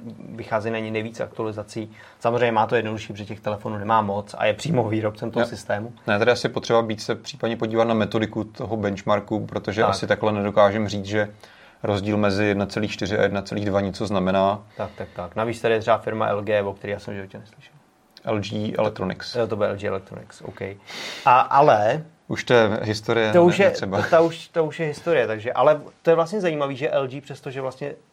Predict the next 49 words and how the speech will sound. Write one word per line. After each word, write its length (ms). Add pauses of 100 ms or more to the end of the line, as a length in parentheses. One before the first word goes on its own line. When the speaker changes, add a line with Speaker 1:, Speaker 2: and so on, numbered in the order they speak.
Speaker 1:
řeklo, 260
že 100
nebude 260
vyrábět 380
telefony, 380
Speaker 2:
Hmm. 200 (260)
Speaker 1:
tak 140
slíbilo, 480
že 80
tu 100
podporu 380
Speaker 2:
Mhm. 60
Speaker 1:
prostě 240
dodrží. 440 (260)
To 120
znamená, 440
že 80
ještě 280
nový 460
aktualizace 560
na 80
Android 440
by 140
měly 440
do 100
těch 180
telefonů 440
přijít, 380
takže 220
jako 180
pokud 260
máte 240
L 100
G 140
telefon, 340
tak 120
se 120
o 40
toho 160
jako 180
bát 200
nemusíte. 420
Speaker 2:
No, 60
ale 100
očividně 420
to 100
ani 140
předtím 240
nebyla, 280